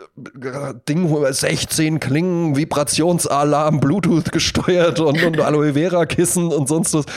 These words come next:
Speaker 1: wo ich immer so dachte, „Na ja, also ich wollte mir damit jetzt einfach nur die Haare aus dem Gesicht rausholen“, ja?
Speaker 2: Ja, aber vielleicht
Speaker 1: Und nicht
Speaker 2: ist es,
Speaker 1: irgendwie
Speaker 2: du siehst ja eine große Verzweiflung, dass die Leute anscheinend sehr unzufrieden sind mit den Möglichkeiten, die, äh,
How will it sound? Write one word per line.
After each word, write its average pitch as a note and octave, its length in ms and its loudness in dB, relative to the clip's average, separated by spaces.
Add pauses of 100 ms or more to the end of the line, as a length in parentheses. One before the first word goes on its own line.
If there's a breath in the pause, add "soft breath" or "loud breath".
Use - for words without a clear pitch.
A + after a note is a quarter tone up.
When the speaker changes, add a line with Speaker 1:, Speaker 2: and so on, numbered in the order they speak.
(140)
Speaker 1:
wo C3+ 80 2
ich C3 100 0
immer D3+ 140 0
so C#3 100 -2
dachte, C3+ 300 -2
„Na A#2+ 100 2
ja, C3+ 160 2
also B2 220 2
ich B2+ 180 2
wollte C#3+ 220 0
mir C#3 60 -2
damit B2+ 380 0
jetzt C3 200 -2
einfach C3 220 0
nur B2+ 120 0
die A2 140 -2
Haare C3 380 -2
aus A#2 180 0
dem A3+ 100 -2
Gesicht - 460 -4
rausholen“, A2 680 -2
ja? - 80 -2
Speaker 2:
Ja, C#3 100 -2
aber C#4 140 2
vielleicht C#4+ 260 0
Speaker 1:
Und - 60 -2
nicht D#3 160 2
Speaker 2:
ist - 80 0
es, - 40 -2
Speaker 1:
irgendwie E3 240 0
Speaker 2:
du C#4+ 80 -4
siehst E4 260 -4
ja D4 60 0
eine C4+ 160 0
große - 300 -10
Verzweiflung, A3 640 -8
dass G3+ 140 -6
die A3 100 -4
Leute A3+ 240 -4
anscheinend A#3 320 -6
sehr - 120 -4
unzufrieden B3 520 -8
sind A3 160 -6
mit A3+ 80 -8
den A#3 100 -2
Möglichkeiten, A3 680 -6
die, G#3+ 240 -8
äh, F#3 260 -8